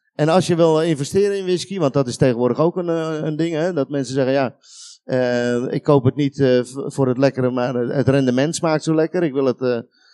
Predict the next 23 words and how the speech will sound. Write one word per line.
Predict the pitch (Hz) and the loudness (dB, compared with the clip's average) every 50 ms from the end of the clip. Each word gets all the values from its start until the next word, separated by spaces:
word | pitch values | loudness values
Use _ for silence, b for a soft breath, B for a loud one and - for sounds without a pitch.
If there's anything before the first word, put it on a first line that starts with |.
| b b b | b b b
eh, | - 143 131 123 120 123 127 - | -2 0 2 2 2 2 0 0
ik | 131 113 | 0 0
wil | 135 143 | 0 0
mijn | 139 123 | 0 0
geluk | - 131 143 147 139 | 2 2 2 2 2
beproeven | 135 131 123 143 143 123 117 123 | -2 -2 0 0 0 0 0 -2
voor | 127 123 | -2 -2
de | 123 - | -2 0
toekomst. | - 151 143 - 160 160 170 160 - _ b b b b b b _ | -2 -4 -2 -2 -4 -4 -4 -10 -16 _ b b b b b b _
Nou | - 147 135 | -4 -2 0
ja, | 135 127 | 0 0
die | 127 139 139 | 0 -2 -2
Talisker | - 190 185 175 160 - - 151 - | 0 2 4 4 2 2 2 0 0
achttien | - 175 185 156 - - 165 | 2 2 0 2 2 2 2
jaar, | 151 147 143 143 156 180 165 - _ _ _ _ _ | 4 4 4 4 2 0 -2 -6 _ _ _ _ _
nou, | _ - 131 - | _ -10 -10 -8
ik | - - 113 113 | -8 -12 -8 0
denk | 117 175 196 202 | 0 0 0 2
dat | 185 180 - | -2 -2 0
die | 156 156 | 0 -2
honderdveertig | 156 165 156 143 - - 160 151 143 139 120 | 0 0 -2 -2 -2 0 -2 0 0 0 0
euro | 147 151 151 135 113 | 0 0 0 0 0
kost, | - 117 117 147 - - | -2 -2 -4 -4 -4 -10